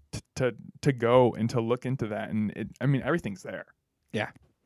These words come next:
Speaker 2: Everything really is there and then some.
Speaker 1: Yeah. Yep.
Speaker 2: You know, um, it's a, it's a great, great book. Um, hopefully most Catholics have it,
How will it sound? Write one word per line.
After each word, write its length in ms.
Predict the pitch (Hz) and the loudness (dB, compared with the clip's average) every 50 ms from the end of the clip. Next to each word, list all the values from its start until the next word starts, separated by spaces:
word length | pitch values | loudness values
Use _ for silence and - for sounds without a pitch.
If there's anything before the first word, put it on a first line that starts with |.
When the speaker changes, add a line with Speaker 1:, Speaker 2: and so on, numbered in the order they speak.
| _ - - - _ _ _ _ - - _ _ _ - | _ -20 -20 -20 _ _ _ _ -20 -20 _ _ _ 0
Speaker 2:
Everything 340 | 120 131 139 120 120 113 107 | 2 4 6 6 8 8 8
really 240 | 107 107 107 101 104 | 8 6 6 4 4
is 140 | 104 - | 2 2
there 180 | - 110 104 101 - | 2 0 0 0 0
and 200 | 101 101 101 95 | 2 2 2 2
then 180 | 92 95 95 | 2 0 0
some. 320 | 92 - - 90 87 85 90 - - - _ _ _ | -2 -2 -6 -8 -8 -10 -12 -16 -20 -20 _ _ _
Speaker 1:
Yeah. 160 | - 110 101 - - _ _ - - | -6 -6 -6 -6 -12 _ _ -14 -8
Yep. 160 | - 127 127 - _ _ _ - - - - | -6 -6 -6 -6 _ _ _ -20 -20 -10 -6
Speaker 2:
You 60 | 98 | -4
know, 160 | 98 98 95 95 - _ _ _ - - | -4 -4 -4 -8 -12 _ _ _ -20 -18
um, 260 | - 95 95 92 95 95 | -16 -12 -10 -8 -8 -8
it's 160 | - - - - | -8 -8 -8 -8
a, 120 | 104 - | -6 -6
it's 180 | - 104 - - | -8 -10 -8 -10
a 20 | |
great, 480 | 95 - - 113 110 113 113 104 95 - - | -10 -4 0 2 2 4 4 2 0 -2 -6
great 340 | - - 98 101 98 - - | -4 -2 -2 -2 -2 -4 -4
book. 300 | - 98 101 98 - - - - | -2 -2 -2 -2 -4 -10 -20 -12
Um, 340 | - 95 90 87 92 95 - - _ _ _ _ - | -10 -6 -4 -2 -2 -2 -4 -6 _ _ _ _ -6
hopefully 300 | 127 185 226 - 285 160 | -6 -4 -2 0 2 4
most 260 | 120 120 120 117 - | 4 4 4 2 2
Catholics 360 | - 123 127 - 117 90 - - | 0 0 0 0 0 -2 0 0
have 180 | 113 117 117 | 2 2 2
it, 140 | 113 110 - | 2 0 -2